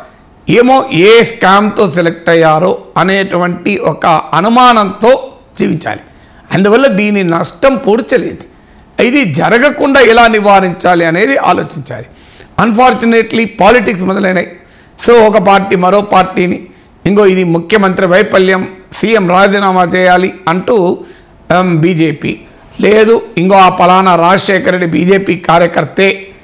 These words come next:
అనుకో అంటూ, అంటే టీఆర్ఎస్. ఈ రకమైన వాదన ఏంటి?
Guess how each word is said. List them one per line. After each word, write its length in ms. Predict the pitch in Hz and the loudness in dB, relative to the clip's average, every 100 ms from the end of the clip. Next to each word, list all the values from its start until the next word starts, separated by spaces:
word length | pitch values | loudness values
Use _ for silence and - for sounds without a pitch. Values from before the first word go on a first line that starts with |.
| _ _ - - | _ _ -12 -2
అనుకో 360 | 202 214 - | 0 0 2
అంటూ, 420 | 240 180 190 285 254 165 165 - | 4 4 0 -2 -2 -2 -4 0
అంటే 800 | 185 185 160 - 180 160 147 147 | 0 0 -4 -2 0 0 -2 -4
టీఆర్ఎస్. 720 | - 180 185 170 147 127 165 - - - - - - | -2 2 4 2 0 -4 -6 -6 -12 -20 -20 -12 -2
ఈ 160 | 220 | 0
రకమైన 600 | 262 262 262 247 240 233 | 2 0 0 -2 0 2
వాదన 380 | 214 202 202 208 | 2 4 2 2
ఏంటి? 440 | 190 190 180 185 | 0 0 -4 -6